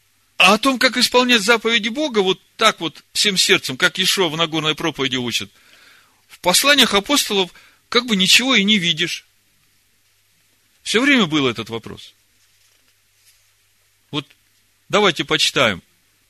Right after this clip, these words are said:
Послание Колоссянам, послание Ефесянам, послание Галатам. Везде одно и то же. Я просто почитаю, вы послушайте. Может быть, вы мне уже дадите ответ, почему именно на этом делается акцент в посланиях апостолов.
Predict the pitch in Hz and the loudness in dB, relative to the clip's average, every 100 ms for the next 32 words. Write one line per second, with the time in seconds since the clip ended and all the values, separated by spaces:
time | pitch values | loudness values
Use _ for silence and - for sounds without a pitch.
0 | _ _ _ 127 - 196 180 143 139 127 | _ _ _ -4 2 4 4 2 2 2
1 | - 143 143 127 120 139 180 175 165 143 | 2 2 2 -2 -4 -4 0 0 0 -2
2 | 135 - 131 123 120 147 190 190 175 156 | -6 -2 -2 -2 -4 -4 -2 0 2 4
3 | 147 131 123 - _ _ 147 151 269 277 | 4 2 -4 -10 _ _ -4 4 4 6
4 | 269 277 233 160 90 - - 202 269 262 | 4 4 4 4 0 -6 0 2 2 2
5 | 254 254 233 - 175 139 202 226 214 185 | 2 2 4 4 6 6 2 0 0 -2
6 | - 90 - _ _ _ _ _ 143 208 | -6 -6 -16 _ _ _ _ _ 0 0
7 | 180 196 - 202 196 202 190 190 180 190 | 2 -4 0 0 4 4 4 2 2 2
8 | 285 277 214 180 156 - 165 - 220 208 | 2 2 0 2 0 2 2 4 4 2
9 | 151 - _ _ _ _ _ 175 208 214 | -2 -6 _ _ _ _ _ 2 6 6
10 | 214 254 294 254 170 165 190 185 147 - | 8 8 10 8 4 2 4 6 4 4
11 | 180 190 - 302 285 - _ _ _ _ | 0 0 0 0 0 -8 _ _ _ _
12 | - - 208 240 233 170 156 220 233 302 | -4 6 6 8 8 8 6 2 0 0
13 | - 170 139 - | 0 0 -2 -6